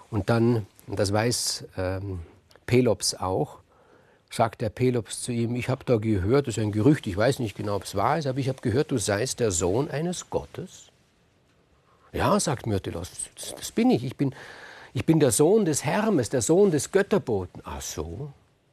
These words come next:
sagt Pelops, "das wundert mich aber." "Was wundert dich daran?" Ja, dieser Oinomaios, der ist doch, unter uns gesagt, das ist doch ein Lump, nicht? Das ist ein Sterblicher, hat absolut nichts Göttliches an sich.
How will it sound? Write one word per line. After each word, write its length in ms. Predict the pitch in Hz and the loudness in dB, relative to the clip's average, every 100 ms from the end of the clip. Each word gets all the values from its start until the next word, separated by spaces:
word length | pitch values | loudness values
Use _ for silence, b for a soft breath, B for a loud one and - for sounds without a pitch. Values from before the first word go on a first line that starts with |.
| _ _ _ _ - | _ _ _ _ -8
sagt 200 | 113 - | -8 -4
Pelops, 260 | 110 104 | -4 -4
"das 160 | 127 98 | -4 -2
wundert 320 | 127 127 117 | -2 -2 -4
mich 240 | 110 - | -6 -6
aber." 320 | 104 98 101 - _ _ _ _ _ _ _ _ - | -10 -8 -10 -14 _ _ _ _ _ _ _ _ -8
"Was 180 | 82 104 | -4 0
wundert 320 | 196 202 131 | 2 0 -2
dich 120 | 104 | -8
daran?" 300 | 101 101 104 | -8 -4 -2
Ja, 200 | 117 127 _ _ _ _ B B B B B B B B B B B B B | -2 -4 _ _ _ _ B B B B B B B B B B B B B
dieser 220 | 160 156 165 | 4 4 6
Oinomaios, 760 | 175 165 131 123 208 123 92 | 4 6 4 2 0 0 -2
der 120 | 143 | -4
ist 140 | 135 143 | -2 -4
doch, 180 | - 127 - - | -6 -12 -18 -4
unter 260 | 131 123 127 | -2 0 2
uns 260 | 127 107 - | 0 -2 -6
gesagt, 240 | 92 87 | -6 -6
das 60 | 120 | -6
ist 80 | |
doch 60 | 127 | -2
ein 80 | 127 | 0
Lump, 480 | 131 127 90 - - | 0 0 -4 -8 -8
nicht? 240 | 87 131 | -8 -8
Das 80 | - | -6
ist 80 | 123 | -2
ein 120 | 117 | -2
Sterblicher, 600 | - 131 143 127 98 107 | 0 2 2 -2 -4 -6
hat 160 | 113 127 | -4 -2
absolut 460 | 127 - 127 139 | -2 -2 -4 -2
nichts 260 | 131 123 - | -4 -6 -6
Göttliches 480 | 135 - 113 107 117 | -6 -6 -8 -8 -8
an 240 | 90 87 | -8 -8
sich. 380 | 90 98 - | -10 -12 -14